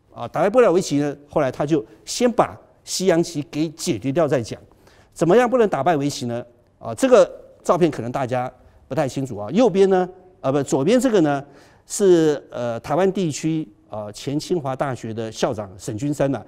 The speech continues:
他在一九六零年代啊，在美国，呃，读物理学博士的时候啊，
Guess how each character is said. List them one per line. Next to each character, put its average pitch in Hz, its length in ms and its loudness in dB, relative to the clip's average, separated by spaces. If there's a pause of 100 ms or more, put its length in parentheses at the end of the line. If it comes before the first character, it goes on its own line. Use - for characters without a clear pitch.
(260)
他 190 100 0
在 190 100 0
一 220 140 -4
九 160 160 -2
六 202 140 2
零 156 120 0
年 127 140 -2
代 131 160 -2
啊， - 80 -16 (320)
在 175 220 0
美 143 340 0
国， 127 380 0 (800)
呃， 131 140 -4
读 151 360 -2 (300)
物 220 100 -2
理 151 80 -2
学 147 100 -4
博 123 160 -6
士 147 160 -6
的 127 80 0
时 110 120 -10
候 104 80 -4
啊， 82 100 -10